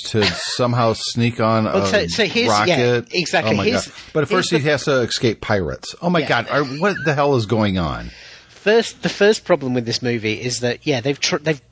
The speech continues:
Speaker 2: tried very hard to make, to, to imagine what the future of rocket-based space travel might be if it was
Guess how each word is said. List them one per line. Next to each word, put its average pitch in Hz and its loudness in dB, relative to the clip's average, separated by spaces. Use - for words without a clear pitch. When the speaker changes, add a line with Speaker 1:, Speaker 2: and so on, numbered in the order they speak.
Speaker 2:
tried 185 2
very 175 4
hard 139 2
to - -4
make, 143 0
to, 147 -8
to - -2
imagine 156 -2
what 143 -6
the 147 -16
future - -8
of 131 -4
rocket-based 143 -2
space 139 -2
travel 135 -2
might 127 -6
be 135 -2
if 127 -6
it 117 -8
was 113 -8